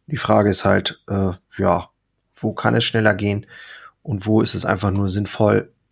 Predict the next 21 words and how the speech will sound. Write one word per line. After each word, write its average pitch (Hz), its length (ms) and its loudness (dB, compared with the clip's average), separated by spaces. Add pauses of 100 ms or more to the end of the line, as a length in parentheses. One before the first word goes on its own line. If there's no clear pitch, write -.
(580)
Stück - 260 -2
für 110 120 2
Stück - 480 0 (100)
zu - 140 -10
gucken, 98 500 0 (460)
was - 220 0
kann 101 160 2
denn 95 160 2
vielleicht 95 260 2
auch 87 120 -2
mal 92 200 0
weg, - 320 -4 (460)
entsorgt 92 500 0
werden 85 400 -4 (200)
quasi. 82 520 -2 (1500)
Genau, 107 200 4
in 104 80 2
der 101 80 2
K 120 220 4
W 110 100 0
zwei 120 480 2